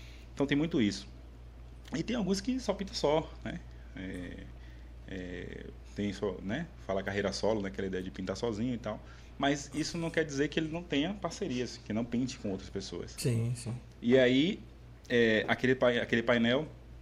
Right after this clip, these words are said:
Speaker 1: foi um problema devido a um muro, né? Que Anderson tinha pintado lá em Lauro de Freitas.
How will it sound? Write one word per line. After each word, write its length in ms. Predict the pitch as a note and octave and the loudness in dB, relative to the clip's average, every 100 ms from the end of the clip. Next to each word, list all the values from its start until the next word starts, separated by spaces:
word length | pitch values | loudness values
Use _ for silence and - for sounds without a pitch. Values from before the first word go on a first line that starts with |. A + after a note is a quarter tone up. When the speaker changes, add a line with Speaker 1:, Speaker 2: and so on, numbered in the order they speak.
| - - - - - - - | -16 -16 -16 -16 -16 -16 -6
Speaker 1:
foi 180 | - B2 | 2 4
um 80 | |
problema 380 | B2 C3+ A#2 C3+ | 6 4 6 4
devido 300 | C3+ A#2+ B2 | 4 4 2
a 20 | |
um 60 | C3 | 2
muro, 360 | C3 A#2 B2+ C#3 - - - - - - | 2 2 2 -2 -8 -16 -18 -18 -12 -2
né? 260 | G2+ C3+ - | 0 0 -2
Que 640 | A2 G#2 G2+ F#2+ F#2+ F2 - - - - - | 0 0 2 0 0 -2 -8 -18 -18 -16 -2
Anderson 320 | A2 A#2 A2+ A#2 | 2 2 2 0
tinha 160 | A#2 | 0
pintado 440 | A2 A2 G#2+ A2+ A2+ | 0 0 2 2 2
lá 340 | A2+ C#3 F#3+ - - - - - - | 4 2 0 -8 -18 -18 -18 -12 0
em 320 | A2 B2 C3+ | 4 6 6
Lauro 280 | A#2 A#2+ - | 6 6 4
de 60 | |
Freitas. 460 | - G#2+ G2+ G2 | 6 6 8 2